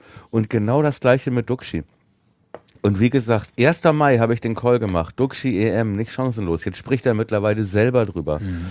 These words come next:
Speaker 2: Stimmt,
Speaker 1: Und
Speaker 2: du hast recht. Ja.
Speaker 1: diese Kombination auch, ne? Und Duxi sagt das ja nicht, er, er will dem Vorbild Füllkrug nacheifern.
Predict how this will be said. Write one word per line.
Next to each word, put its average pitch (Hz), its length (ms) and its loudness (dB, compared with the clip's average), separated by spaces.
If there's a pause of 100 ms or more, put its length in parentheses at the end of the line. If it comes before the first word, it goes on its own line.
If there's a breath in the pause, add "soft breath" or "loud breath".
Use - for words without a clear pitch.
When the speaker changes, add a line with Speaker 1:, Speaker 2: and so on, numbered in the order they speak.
(180)
Speaker 2:
Stimmt, 110 320 2
Speaker 1:
Und - 80 -14
Speaker 2:
du - 60 -10
hast - 140 -10
recht. 104 260 -8
Ja. 147 100 2
Speaker 1:
diese 170 280 0
Kombination 139 1080 -2 (400 soft breath)
auch, 87 400 2 (260 soft breath)
ne? 98 280 2 (220 soft breath)
Und 113 200 -2 (100)
Duxi 135 460 -2
sagt 113 400 0
das 143 220 -6
ja 113 140 2
nicht, 104 380 -4 (100)
er, 107 160 0 (760)
er 120 220 2
will 175 140 6
dem 165 160 2
Vorbild 180 420 0
Füllkrug - 420 -10
nacheifern. 98 720 -4